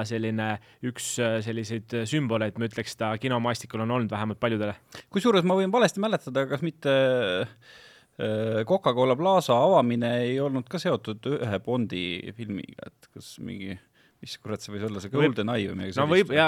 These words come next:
Speaker 1: mul oli seesama film, enam-vähem mäletan, nii
Speaker 2: Jah.
Speaker 1: et, äh, aga võib-olla mälumängust tuleb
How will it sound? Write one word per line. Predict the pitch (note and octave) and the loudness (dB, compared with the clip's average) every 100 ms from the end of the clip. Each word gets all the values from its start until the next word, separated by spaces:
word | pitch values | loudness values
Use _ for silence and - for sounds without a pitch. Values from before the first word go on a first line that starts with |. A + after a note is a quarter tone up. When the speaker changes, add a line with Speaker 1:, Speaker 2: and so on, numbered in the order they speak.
| D3+ | 2
Speaker 1:
mul | E3+ F3+ | 2 4
oli | E3+ | 4
seesama | D3+ D#3 F3 C3 | 0 0 2 2
film, | D#3+ C#3+ A2+ | 2 0 0
enam-vähem | A#2+ A2+ A2 A2+ | 0 0 -2 -2
mäletan, | B2 A#2 A2 G#2 | 0 0 0 -2
nii | A2 | 0
Speaker 2:
Jah. | A2 A2 | -2 -2
Speaker 1:
et, | A#2+ | 0
äh, | A#2+ | 2
aga | B2+ C#3 | 4 4
võib-olla | E3 D#3+ D3+ | 4 4 4
mälumängust | D3+ F3 C3+ D3 A#2+ C#3 | 4 4 4 0 -2 0
tuleb | C3 | 2